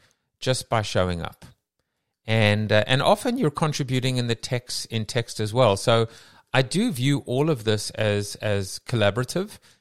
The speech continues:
and a work in progress, uh, where we progress ideas together.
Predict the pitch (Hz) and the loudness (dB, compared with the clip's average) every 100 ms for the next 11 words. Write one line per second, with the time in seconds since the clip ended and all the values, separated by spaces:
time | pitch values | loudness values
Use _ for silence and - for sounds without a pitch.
0 | _ - 110 104 110 110 117 107 - 104 | _ -4 -2 2 2 0 -2 -4 0 0
1 | 95 98 117 - - _ _ - 104 101 | 2 0 0 -4 -12 _ _ -2 2 2
2 | 101 113 107 127 127 127 - _ - 127 | 4 2 4 2 2 -2 -6 _ -4 -2
3 | 117 135 151 - 123 110 123 135 113 107 | 4 4 4 -2 -2 0 0 2 2 0
4 | - - - 113 120 131 - 147 | -6 -14 -8 -2 2 2 0 -10